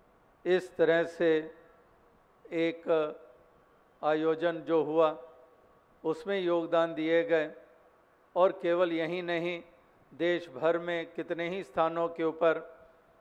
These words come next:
और केवल देश भर में नहीं, वि-, विश्व के अनेकों मुल्कों में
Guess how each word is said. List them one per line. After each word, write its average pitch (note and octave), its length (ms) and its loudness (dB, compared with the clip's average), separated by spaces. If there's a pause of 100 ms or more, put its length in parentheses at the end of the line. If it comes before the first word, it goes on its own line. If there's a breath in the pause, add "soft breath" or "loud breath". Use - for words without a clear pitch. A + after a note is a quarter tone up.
(240)
और F3 300 2
केवल F3 260 2
देश F#3 380 0
भर E3 180 2
में F3 160 -4
नहीं, F3 300 -4
वि-, D#3+ 300 -6 (480 soft breath)
विश्व F3+ 340 -2
के F#3 80 0
अनेकों E3+ 440 0
मुल्कों F3 480 0
में E3+ 300 -2